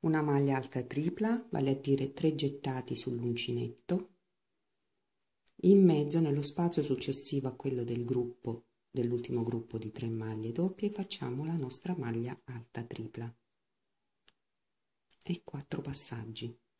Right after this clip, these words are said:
tre catenelle ed abbiamo il nostro angolo.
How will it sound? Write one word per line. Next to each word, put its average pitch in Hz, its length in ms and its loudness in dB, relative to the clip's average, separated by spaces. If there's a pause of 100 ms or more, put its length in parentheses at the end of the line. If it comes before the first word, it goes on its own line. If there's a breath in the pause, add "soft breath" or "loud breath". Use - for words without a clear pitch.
(200)
tre 202 320 2
catenelle 123 920 -4 (1200)
ed 190 140 -4
abbiamo 143 420 0
il 170 80 2
nostro 143 720 4 (1400)
angolo. 127 680 0